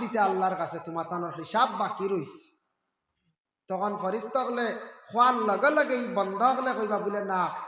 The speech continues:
আমরা আল্লাহ কইছেন আমরার হিসাব লইতা নাই, আমরা যাইতাম গিয়া বেহেস্ত।" বলে, "খেনে?"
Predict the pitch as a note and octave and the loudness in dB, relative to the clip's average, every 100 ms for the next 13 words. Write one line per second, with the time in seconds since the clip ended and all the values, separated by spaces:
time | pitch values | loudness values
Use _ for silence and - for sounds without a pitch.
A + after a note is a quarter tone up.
0 | - - G#3+ B3 C4 A#3+ A#3+ C4 C#4 C4 | -14 -6 -4 2 2 2 2 2 4 2
1 | A#3 B3+ A#3+ A#3+ A#3+ G#3 F#3+ A3+ B3 B3 | 0 -2 -2 0 0 0 -2 2 2 2
2 | G#3 G#3 G#3+ A3+ F#3 - - - - G3+ | -2 2 2 2 0 -2 -10 -12 -6 -4
3 | A3 A3 G#3 F#3 - G3 G#3+ A#3+ A#3 A3 | 0 0 2 -2 2 0 2 -2 0 4
4 | G#3+ G#3+ A3 G3 G#3 A3 A3+ A#3+ C#4 - | 4 4 -2 -4 -4 -2 -2 0 -2 -4
5 | - | -12